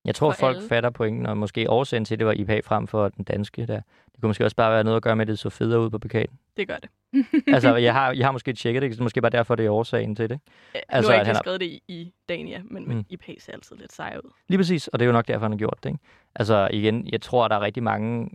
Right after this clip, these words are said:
Speaker 1: folk, der godt lige fatter pointen, når, ja, han er svær at udtale. Øh, så igen, det er jo, det er jo, jo, jo, det er meget nørdet, og jeg er sikker på, at I, I, I var meget anerkendt omkring det, øh, som kommunikatorer,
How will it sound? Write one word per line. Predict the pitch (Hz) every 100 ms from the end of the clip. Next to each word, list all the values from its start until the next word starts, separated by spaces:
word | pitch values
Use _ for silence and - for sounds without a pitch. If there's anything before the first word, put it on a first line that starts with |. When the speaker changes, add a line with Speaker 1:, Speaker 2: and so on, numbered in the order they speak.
| -
Speaker 1:
folk, | - 113 104
der |
godt | 107 110
lige | 113
fatter | 113 - 110 110
pointen, | - 117 117 120
når, | 113
ja, | 104
han | 98 101
er |
svær | 98 110
at |
udtale. | 101 101 107 - 104 _ _ -
Øh, | 101 101 98 - _ _ _ _
så | - 104 92
igen, | 71 107 104
det | 104 120
er | 110 110
jo, | 135 131
det | - 107
er | 104
jo, | 113 110
jo, | 120 131
jo, | 117
det | 110 107
er |
meget | 101 101 98 98
nørdet, | - - - -
og | - -
jeg | 101
er |
sikker | - 110
på, | 107
at | 107
I, | 107 117 123
I, | -
I | 123
var | 117
meget | 107 -
anerkendt | 113 120 120
omkring | 107 104 113 113
det, | 113 127 -
øh, | 110 107
som | 101 117 104
kommunikatorer, | 120 110 113 - 117 120